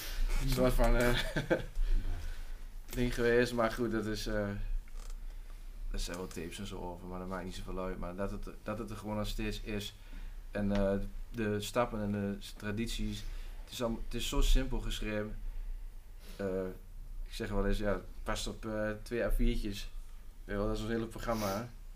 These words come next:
Maar wat we hebben is gewoon, eh, al die mensen die, eh, naar meetings blijven komen en, eh, telefoon oppakken en, ehm,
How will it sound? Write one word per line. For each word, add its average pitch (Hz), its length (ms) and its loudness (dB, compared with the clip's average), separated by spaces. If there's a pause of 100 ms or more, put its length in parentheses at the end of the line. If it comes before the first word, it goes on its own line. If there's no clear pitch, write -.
(880)
Maar 104 180 2
wat 107 140 4
we 98 80 4
hebben 117 260 4
is 104 160 -2
gewoon, 98 340 -2
eh, 98 240 2
al 117 140 2
die 110 120 0
mensen 107 380 -2
die, 101 260 -2
eh, 95 280 -4
naar 101 160 -4
meetings 101 320 0
blijven 101 340 -2
komen 95 440 -2
en, 95 140 -6
eh, 92 200 -6 (440)
telefoon 104 500 -2
oppakken 90 560 -2
en, 95 200 -4
ehm, 92 240 -2